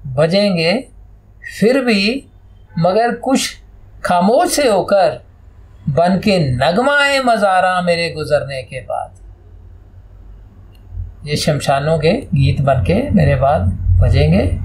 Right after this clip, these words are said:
ये उस महफिल, उस तरह की महफिलों में नहीं बजेंगे। मुझसे बिछड़ के अपने दोस्तों को कहा कि मुझसे बिछड़ के शायद इन्हें कुछ संवरने की उम्मीद हो,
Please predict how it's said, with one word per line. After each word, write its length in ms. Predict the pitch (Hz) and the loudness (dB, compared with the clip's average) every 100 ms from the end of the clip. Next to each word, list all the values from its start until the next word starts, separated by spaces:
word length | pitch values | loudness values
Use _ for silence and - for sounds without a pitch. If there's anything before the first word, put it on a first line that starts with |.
| - - - - - - - - 165 131 | -2 0 2 2 2 2 2 2 2 2
ये 140 | 143 147 | 2 2
उस 520 | - - 156 - 156 | 2 2 0 2 2
महफिल, 340 | 135 131 156 | 2 2 0
उस 360 | 151 - 160 - | -2 0 0 2
तरह 160 | 165 | 0
की 160 | 143 147 | 0 0
महफिलों 400 | 127 117 143 131 | 0 0 0 2
में 280 | 127 165 - | 4 2 2
नहीं 240 | 143 139 | 2 2
बजेंगे। 440 | - - - - - - - - - - - - - - - - - - 175 | 0 -2 0 2 2 -4 -4 -4 -4 -8 -8 -8 -8 -10 -12 -16 -18 -2 2
मुझसे 380 | 214 220 - 220 | 2 4 2 2
बिछड़ 420 | 165 160 190 185 | 0 0 -2 -2
के 180 | 185 185 | 0 2
अपने 300 | 160 160 147 | 0 0 -4
दोस्तों 400 | 139 143 - 160 | -2 -2 0 0
को 180 | 160 147 | 0 0
कहा 260 | 139 127 180 - - - - - - - | 0 0 -4 -10 -20 -20 -20 -20 -20 -4
कि 80 | 160 | 2
मुझसे 420 | 160 190 - 240 | 2 2 0 0
बिछड़ 380 | 208 202 202 196 | 0 0 0 -2
के 300 | - 196 175 | -2 -2 -2
शायद 500 | - 156 160 240 240 | -2 -2 0 0 0
इन्हें 320 | 214 202 - - - - - - _ - | -2 -4 -8 -20 -20 -20 -20 -20 _ -2
कुछ 280 | 214 196 180 | 0 0 -2
संवरने 640 | - 165 160 165 165 170 | -2 -2 2 0 2 -2
की 280 | 165 196 220 | -2 -2 0
उम्मीद 420 | 226 196 196 214 | 2 2 2 0
हो, 300 | 190 220 - | 0 0 -4